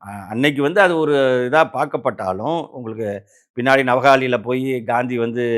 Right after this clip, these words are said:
அஹ், உண்ணாவிரதம்லாம் இருக்கக்கூடிய அளவிற்கு அன்னைக்கு போராட்டங்கள் நடந்தது அப்படின்னாலும், அன்னைக்கு அந்த சூழல் இருந்ததுனாலும்,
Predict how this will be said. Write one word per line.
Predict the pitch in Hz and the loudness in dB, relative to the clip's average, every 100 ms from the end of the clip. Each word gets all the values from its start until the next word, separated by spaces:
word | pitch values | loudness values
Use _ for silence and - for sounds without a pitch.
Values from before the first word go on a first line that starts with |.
| 110 92 - _ _ - | -2 -6 -12 _ _ -4
அஹ், | 113 113 | -2 -2
உண்ணாவிரதம்லாம் | 123 127 123 120 117 123 127 | 0 0 0 0 -4 -4 -2
இருக்கக்கூடிய | 113 120 101 113 | -2 -4 -6 -4
அளவிற்கு | 107 127 156 139 | 0 0 0 -2
அன்னைக்கு | 160 131 117 120 | -4 -4 -8 -4
போராட்டங்கள் | 131 127 120 117 104 | 0 0 0 -6 -8
நடந்தது | 101 123 127 107 | -6 -6 -6 -8
அப்படின்னாலும், | 98 87 85 76 85 131 156 - - _ _ - | -10 -14 -20 -20 -14 -12 -12 -14 -20 _ _ -2
அன்னைக்கு | 135 123 | 0 2
அந்த | 127 120 | 2 2
சூழல் | 175 170 151 | 4 6 4
இருந்ததுனாலும், | 131 123 117 101 90 101 | 2 -2 -4 -4 -8 -8